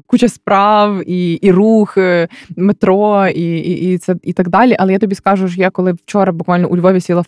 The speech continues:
потяг, в потязі я теж не була із січня, в українському потязі не була із січня, і я, м, не відчувала нічого, що це щось незвичне.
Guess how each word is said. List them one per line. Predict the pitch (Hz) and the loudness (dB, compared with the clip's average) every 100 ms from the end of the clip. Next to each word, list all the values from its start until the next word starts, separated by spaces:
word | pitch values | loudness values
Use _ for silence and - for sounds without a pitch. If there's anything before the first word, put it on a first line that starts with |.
| - | -2
потяг, | 208 180 | 0 -2
в | - | -2
потязі | 180 180 170 | -2 0 -2
я | |
теж | 170 175 | -2 -2
не | 175 | -4
була | 165 165 | -4 -4
із | 160 | -6
січня, | - 240 247 196 156 | -4 -6 -4 -8 -8
в | 165 | -8
українському | 175 170 170 - 156 | -6 -6 -6 -8 -6
потязі | 175 175 170 | -6 -4 -6
не | 170 | -4
була | 170 170 | -4 -6
із | 165 | -6
січня, | 233 269 220 185 | -6 -4 -4 -4
і | 180 | -2
я, | 175 175 180 180 175 | 2 2 2 0 -2
м, | 175 170 | -4 0
не | 170 | 0
відчувала | 180 - 175 180 175 | 0 -2 0 2 2
нічого, | 175 170 165 165 | 0 -2 -2 -6
що | - | -8
це | 151 165 | -12 -10
щось | 165 - | -10 -8
незвичне. | 160 156 151 - - | -8 -6 -10 -10 -14